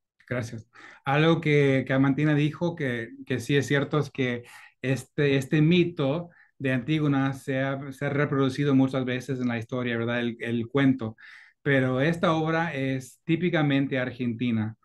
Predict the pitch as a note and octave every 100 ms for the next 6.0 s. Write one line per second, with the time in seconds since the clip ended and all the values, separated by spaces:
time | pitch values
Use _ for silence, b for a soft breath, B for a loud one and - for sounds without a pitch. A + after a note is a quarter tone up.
0 | b b b - B2+ B2+ - C3+ A2 D#3+
1 | E3 D3+ C#3+ C#3 F#3 E3+ D#3 D3+ B2+ F3
2 | F3 D3+ C#3+ C3 D3+ D3 C3+ C3+ C#3 C#3
3 | A#2+ A#2+ A#2 B2+ A#2+ A#2+ C3 C#3+ C3 -
4 | B2+ A2 - B2 C#3+ C#3 C3+ C3+ C3 B2+
5 | B2 B2+ B2 A#2 A2+ A2+ A2+ B2+ A#2+